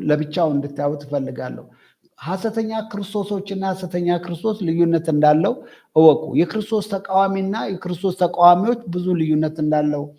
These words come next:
በዚህ እንድትረዱ እፈልጋለሁ። ስለዚህ በዛን ጊዜ ብዙዎች የክርስቶስ ኢየሱስ ተቃዋሚ አሁን ባልኳችሁ ሁኔታ የተነሱት ኢየሱስ ክርስቶስ አይደለም በሚል እንጂ «እኔ ክርስቶስ ነኝ»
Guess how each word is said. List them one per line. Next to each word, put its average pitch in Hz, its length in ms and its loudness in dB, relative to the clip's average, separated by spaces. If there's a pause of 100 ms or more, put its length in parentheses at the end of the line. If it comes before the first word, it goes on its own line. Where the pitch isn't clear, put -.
(340)
በዚህ 147 240 -2
እንድትረዱ 139 600 -2
እፈልጋለሁ። 131 680 -6
ስለዚህ 175 460 0 (460)
በዛን 165 500 4
ጊዜ 208 200 0 (240)
ብዙዎች 156 580 -2 (280)
የክርስቶስ 160 680 -4
ኢየሱስ 165 420 -6
ተቃዋሚ 180 580 2
አሁን 185 200 0
ባልኳችሁ 151 560 -2
ሁኔታ 165 340 -4 (540)
የተነሱት 185 720 0 (120)
ኢየሱስ 196 500 -2
ክርስቶስ 196 520 -6
አይደለም 156 600 2 (560)
በሚል 180 480 -2
እንጂ 147 220 0 (540)
«እኔ 175 200 0
ክርስቶስ 202 520 -2
ነኝ» 165 200 4